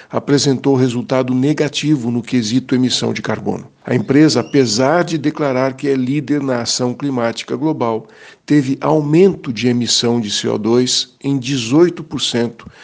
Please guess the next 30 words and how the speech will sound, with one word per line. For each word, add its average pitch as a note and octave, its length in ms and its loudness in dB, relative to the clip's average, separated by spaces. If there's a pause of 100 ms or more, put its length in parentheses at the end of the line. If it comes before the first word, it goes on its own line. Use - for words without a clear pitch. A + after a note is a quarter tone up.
(200)
na C3 200 4
execução A#2+ 580 0
das A2 140 -2
suas A2 240 -2
atividades G2 680 -4
no G#2+ 80 -4
último G#2 320 -4
ano. - 140 -8 (180)
As C3 160 -2
declarações C3+ 760 2
do A2+ 220 -6
C - 220 -2
E B2 160 4
O B2 120 4
da A2 160 -2
Amazon A#2+ 400 -4
revelam B2 560 0
o C3 60 -2
desafio B2+ 720 -4
do D3+ 120 -2
negócio D3 640 -2 (300)
sobre C3+ 460 0
o C3 40 2
transporte C3+ 760 -2
de C#3 100 -8
mercadorias C#3 920 -2 (160)
nessa B2 560 0
relação B2 640 0
aí A2+ 160 0
com, A2 440 -8